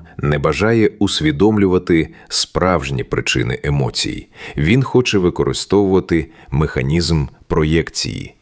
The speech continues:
Він звинувачує події або інших людей, які викликали те чи інше почуття, і вважає себе безпорадною, безневинною жертвою зовнішніх обставин. "Вони мене розлютили.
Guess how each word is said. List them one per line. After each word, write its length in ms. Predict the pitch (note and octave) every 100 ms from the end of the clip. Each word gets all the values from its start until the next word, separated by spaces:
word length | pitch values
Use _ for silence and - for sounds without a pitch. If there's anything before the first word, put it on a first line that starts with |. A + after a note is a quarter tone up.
| _ - -
Він 280 | B2+ G2+ G#2+
звинувачує 680 | F2+ F2+ E2 F#2+ - E2+ D2+
події 580 | D2 B1+ F2 F2 D#2 -
або 300 | D2+ D2+ -
інших 400 | F2+ E2 D2+ D2
людей, 440 | C2+ C2 G2+ F2+ - - -
які 540 | D2 D#2 - G3+ F3+ - -
викликали 760 | - C#3 F#3+ - G#2+ - F#2+ F2+
те 260 | - G2+
чи 180 | G3+ F2
інше 420 | - D#2+ D#2 -
почуття, 680 | - - E2+ - C#2+ A1 - _ - - -
і 140 | D#2+ E2+
вважає 460 | D2+ C#2 D2 C#2
себе 480 | C2 - B1+ F#2 G#2+ - - -
безпорадною, 1000 | C3+ - - C#2+ E2 G#2+ G2+ G#2 F#2 E2+ -
безневинною 960 | C#2 F#2+ C#2+ C#2+ A#1+ E2 E2 D2 C#2
жертвою 640 | C2 F2+ G2+ E2 E2 D2+ - - -
зовнішніх 680 | - C3+ G2 F2 D#2 D#2+ -
обставин. 600 | D#2 - C#2+ C2 A1 - _ _ - -
"Вони 640 | D2+ C#2+ G2 F2 E2 G#2+
мене 300 | A2 F2 E2
розлютили. 680 | E2+ D2+ D2 C#2+ C#2 A1+ -